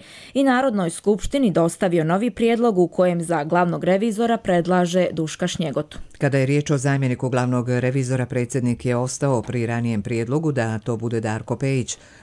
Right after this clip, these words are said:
Speaker 2: Duško Šnjegota je pomoćnik ministra financija Republike Srpske za oblast računovodstva i revizije,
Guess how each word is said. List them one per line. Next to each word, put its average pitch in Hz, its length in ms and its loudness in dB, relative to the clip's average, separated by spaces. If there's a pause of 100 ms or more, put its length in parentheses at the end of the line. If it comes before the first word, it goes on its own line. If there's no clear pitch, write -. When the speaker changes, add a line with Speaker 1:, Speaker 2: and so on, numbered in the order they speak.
Speaker 2:
Duško 151 320 -2
Šnjegota 139 400 -2
je 110 100 0
pomoćnik 117 540 -2
ministra 120 400 -2
financija 110 480 -4
Republike 110 460 -4
Srpske 143 400 -6
za 107 160 -4
oblast 127 360 -4
računovodstva 110 800 -4
i 104 140 -2
revizije, 139 500 0